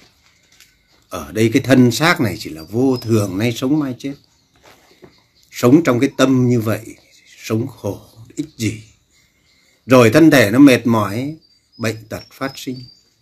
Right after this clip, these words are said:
Đức Phật nói rằng tài sản lớn nhất của đời người là sức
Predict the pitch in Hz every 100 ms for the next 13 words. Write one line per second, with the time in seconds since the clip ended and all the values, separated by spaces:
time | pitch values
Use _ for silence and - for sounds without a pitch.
0 | _ _ _ _ _ _ _ _ _ _
1 | _ _ _ _ _ _ _ _ - 190
2 | 214 156 - 135 190 151 120 110 139 135
3 | 110 135 113 107 147 180 214 247 269 277
4 | - 151 139 135 123 123 117 110 - -
5 | 302